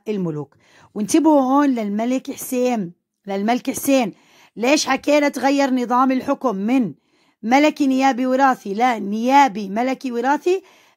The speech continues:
بسبب هاي القصة، إنه الأمي-، إنه الملك عبد الله، آه، الملك، آسف، طلال تنازل عن الحكم لابنه الأمير حسين بسبب مرضه، وكان الملك حسين صغير. فهسه رح نيجي إلى درس الملك حسين ونشوف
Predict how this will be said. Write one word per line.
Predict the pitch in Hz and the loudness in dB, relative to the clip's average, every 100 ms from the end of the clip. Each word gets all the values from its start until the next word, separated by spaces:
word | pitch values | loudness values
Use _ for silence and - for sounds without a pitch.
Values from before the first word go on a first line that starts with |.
| - | -6
بسبب | 285 262 262 220 | -2 2 2 2
هاي | 254 247 | 0 0
القصة، | - 285 - 208 | -2 -6 -4 -4
إنه | 208 | -4
الأمي-، | 214 220 240 254 | -6 -4 -4 -4
إنه | 233 | -4
الملك | 226 226 269 269 | -4 0 0 0
عبد | 208 175 247 | -4 -2 0
الله، | 269 285 359 - _ - | 4 4 2 -2 _ -6
آه، | 233 220 | -4 -2
الملك، | 226 254 254 254 | 0 0 0 -2
آسف، | 240 - 226 | -4 -4 -6
طلال | 226 214 240 285 349 339 - - - _ | -4 0 2 4 2 -2 -12 -20 -20 _
تنازل | 240 233 277 302 262 262 240 | -4 2 4 4 4 0 0
عن | 220 285 294 | 0 2 2
الحكم | 285 302 302 277 208 185 | 0 -2 -2 -2 -2 -4
لابنه | 208 254 214 226 | -4 -2 -2 -4
الأمير | 214 214 262 277 | -4 -2 0 0
حسين | - 262 262 247 - - - 214 | -2 0 0 0 -8 -20 -16 -8
بسبب | 180 262 247 214 | -2 0 0 2
مرضه، | 247 233 233 | 0 2 0
وكان | 233 202 240 226 | -2 -2 -2 -2
الملك | 208 226 294 359 | -2 0 0 -2
حسين | - 302 294 269 | -2 2 2 2
صغير. | 220 240 262 262 233 - _ _ - | -4 -2 0 2 0 -6 _ _ -14
فهسه | - 247 269 254 | -2 0 0 0
رح | 247 240 | -2 -2
نيجي | 247 247 226 233 | -2 -2 -2 -4
إلى | 220 | -2
درس | 240 - | -4 -2
الملك | 226 220 233 - | -4 -2 -4 -8
حسين | - 254 | -4 -2
ونشوف | 240 233 - 311 392 - | -2 -2 2 4 2 0